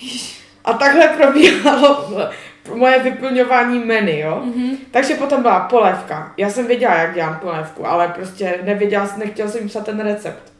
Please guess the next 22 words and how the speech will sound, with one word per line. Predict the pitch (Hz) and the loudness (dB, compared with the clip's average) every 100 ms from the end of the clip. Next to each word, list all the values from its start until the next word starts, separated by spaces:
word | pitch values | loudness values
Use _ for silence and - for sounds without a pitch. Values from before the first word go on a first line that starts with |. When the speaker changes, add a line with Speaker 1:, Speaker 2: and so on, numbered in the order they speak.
| - | -10
Speaker 1:
Mhm. | 294 294 294 | -6 -4 -2
Speaker 2:
Tak | 226 | -2
jsem | 247 | -2
vzala | 233 226 | 0 0
nějaký | 226 220 240 | 0 0 0
random, | 214 196 175 170 196 | 0 -2 -4 -6 -8
dyňová | 233 214 175 | -6 -4 -6
polévka, | - 226 220 220 196 | -6 -6 -6 -8 -12
skopírovala, | - 196 190 196 175 175 165 | -12 -14 -8 -8 -8 -10 -10
dala. | 165 165 160 - - _ _ | -8 -8 -8 -12 -20 _ _
Pak | 247 | -2
jsem | - 285 | 0 -4
napsala | 254 247 - 233 233 | -4 -4 -4 -2 0
to | 240 | 0
jehněčí | 226 247 254 254 254 254 | 2 2 2 0 -2 -8
maso. | 240 254 254 185 - | -4 -4 -4 -10 -10
Prvně | 202 226 220 220 - - | -8 -4 -4 -6 -12 -12
to | 226 | -6
nebylo | 214 214 247 | -4 -2 -2
napsané | 196 - 208 190 | -2 -6 -4 -4
jako | 185 202 | -2 -2
ražničí, | 180 175 185 165 - 185 233 - | -2 -2 -8 -12 -12 -10 -8 -8